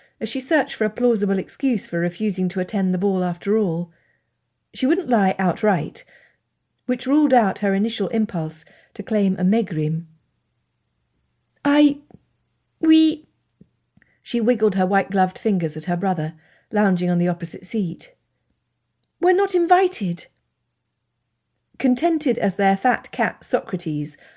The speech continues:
after lapping a saucer of fresh cream, Bradford settled his laughing gaze on her. "Yes, we mustn't do anything untoward."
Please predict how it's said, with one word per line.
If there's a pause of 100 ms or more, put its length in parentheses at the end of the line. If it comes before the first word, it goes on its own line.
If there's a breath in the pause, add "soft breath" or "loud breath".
after
lapping
a
saucer
of
fresh
cream, (520 soft breath)
Bradford
settled
his
laughing
gaze
on (100)
her. (760)
"Yes,
we
mustn't
do
anything
untoward."